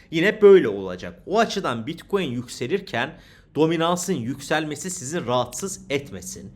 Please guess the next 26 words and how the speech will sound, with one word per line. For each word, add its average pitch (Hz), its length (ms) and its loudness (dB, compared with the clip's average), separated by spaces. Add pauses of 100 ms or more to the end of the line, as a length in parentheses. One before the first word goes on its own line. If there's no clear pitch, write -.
(340)
Bitcoin 190 520 0
düşerken 185 580 0
dominansın 139 540 -4
yükselmesi 127 840 -6
daha 165 160 4
sorunlu 113 540 -4
bir 95 80 -8
senaryo. 113 600 -6 (280)
Çünkü 165 240 0
bu 196 80 -2
sefer 180 480 0
altcoin'ler 165 720 0
Bitcoin'den 175 640 -6
daha 156 160 0
fazla 135 500 0
düşmüş - 400 -12
oluyor. 98 420 -4 (340)
Ama 180 200 2
Bitcoin 196 420 0
yükselirken 156 800 -4
dominans 139 460 -6
yükseliyorsa 170 680 -6
bu 190 100 -6
demektir 175 720 -6
ki 190 280 -4
altcoin'ler 170 840 0